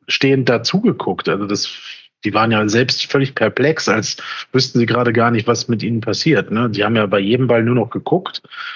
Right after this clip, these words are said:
Ähm, und nochmal dieses Ding von Michel, wo dieser Lupfer kommt, dieser weite Ball auf ihn. Ich verstehe nicht, da stehen zwei Verteidiger, die ungefähr einen Meter größer sind als Sven.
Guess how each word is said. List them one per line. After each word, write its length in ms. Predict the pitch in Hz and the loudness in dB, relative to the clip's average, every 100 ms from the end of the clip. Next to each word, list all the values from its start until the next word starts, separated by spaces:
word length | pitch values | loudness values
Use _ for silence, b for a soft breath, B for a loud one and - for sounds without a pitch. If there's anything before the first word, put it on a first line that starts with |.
| B B | B B
Ähm, 380 | - 110 110 95 - _ _ _ _ _ _ _ _ | -2 0 0 -4 -10 _ _ _ _ _ _ _ _
und 220 | 131 120 | 2 2
nochmal 480 | 113 120 - 175 190 | 2 2 2 2 2
dieses 320 | 127 101 98 | 0 -2 -4
Ding 220 | - 160 | 0 2
von 240 | 185 127 120 | 2 0 0
Michel, 320 | 139 180 156 | 0 2 0
wo 80 | 120 | 0
dieser 240 | 107 104 | 0 2
Lupfer 400 | 107 135 - - | 2 0 0 -2
kommt, 500 | - 117 165 262 - _ _ _ _ | 0 0 0 -2 -10 _ _ _ _
dieser 200 | 107 107 | -2 0
weite 300 | 98 131 180 | 2 2 2
Ball 240 | 135 113 147 | 2 2 4
auf 220 | 160 131 | 2 0
ihn. 240 | 131 175 - - | -4 -4 -8 -14
Ich 260 | - - B B B B _ | -12 -12 B B B B _
verstehe 560 | - 98 - 120 160 185 | -2 -2 0 2 4 4
nicht, 340 | 165 - - | 2 0 -2
da 100 | 107 | -2
stehen 260 | - 120 110 | 2 0 0
zwei 280 | 104 135 | 2 2
Verteidiger, 680 | 190 - - 143 151 156 165 | 2 0 0 0 2 4 2
die 140 | 156 127 | 2 0
ungefähr 400 | 143 139 123 127 | 0 0 2 0
einen 100 | 120 | 2
Meter 300 | 127 143 123 | 0 2 0
größer 360 | 117 160 143 | 2 2 2
sind 200 | 113 110 | 0 0
als 180 | 104 104 | -2 -4
Sven. 340 | - 110 185 | -2 0 0